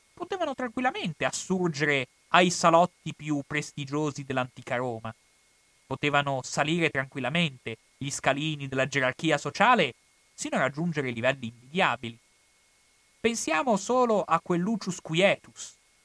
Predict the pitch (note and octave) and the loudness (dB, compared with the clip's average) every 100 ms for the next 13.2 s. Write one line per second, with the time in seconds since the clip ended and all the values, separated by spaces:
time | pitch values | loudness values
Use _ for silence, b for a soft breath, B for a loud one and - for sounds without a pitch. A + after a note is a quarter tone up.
0 | _ _ C3 - C#3+ C#3 C3+ C#3 A3+ G#3+ | _ _ -10 -4 -4 0 0 0 -2 -4
1 | - B2+ A#2 A2+ _ - C#3 C3 C3+ C#3+ | -6 -12 -18 -20 _ -8 -2 0 4 2
2 | C#3 C#3 B2+ D#3+ G3+ C#3+ - _ _ _ | 2 -4 0 0 0 -2 -10 _ _ _
3 | _ - C#3 B2 - C3+ B2+ C#3 - D#3 | _ 0 0 0 -6 -8 -6 -6 -4 -4
4 | D3 - A3 - D#3 A2+ - _ _ - | -4 0 0 0 -2 -4 -8 _ _ -12
5 | - D3 - - B2 B2 A3 E3 C#3 C3 | -4 -4 -4 -4 -2 2 4 2 0 -2
6 | B2 A#2+ B2 C3+ B2 - E3 C#3 C#3 C3+ | -2 -6 -6 -2 -2 0 0 0 0 2
7 | D3+ G#3 G#3 B2+ A2+ _ _ _ - F3+ | 2 2 0 -6 -10 _ _ _ 4 6
8 | F#3+ C#4 - A3+ E3+ - D#3 D3 E3 F#3 | 6 2 2 2 2 2 -2 0 0 2
9 | G#3+ - E3 F3+ G3+ F3+ C#3 - _ _ | 0 2 2 4 2 2 0 -4 _ _
10 | - C#3+ C#3 C#3+ D#3 D#3+ B2 C3+ E3+ B2+ | 2 4 4 4 4 4 2 2 2 2
11 | - A2+ A2+ - _ _ _ _ _ - | -4 -10 -12 -12 _ _ _ _ _ -4
12 | E3+ B3+ C4+ D#3 B2+ - A2+ A#2+ A3+ F4 | -4 0 0 0 -2 -8 -8 -6 0 6
13 | F#3+ E3 | 6 6